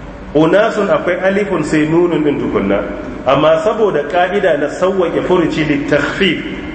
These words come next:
sai aka tafiyar da alifun sai zama annasu.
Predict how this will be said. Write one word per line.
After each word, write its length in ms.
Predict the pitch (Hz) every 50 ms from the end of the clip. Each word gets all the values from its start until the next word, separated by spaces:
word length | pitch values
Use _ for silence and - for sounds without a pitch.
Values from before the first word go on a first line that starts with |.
| - -
sai 160 | - - 156
aka 200 | 165 165 - 160
tafiyar 440 | 135 - 143 143 - 160 160 165 151 147
da 140 | 143 139
alifun 320 | 123 127 139 139 135 127 117
sai 180 | - 135 131
zama 340 | 127 131 127 127 135 139 143 143 - - - - - - -
annasu. 1160 | 156 147 143 139 135 131 127 127 123 123 123 123 123 123 135 135 135 131 127 123 - - -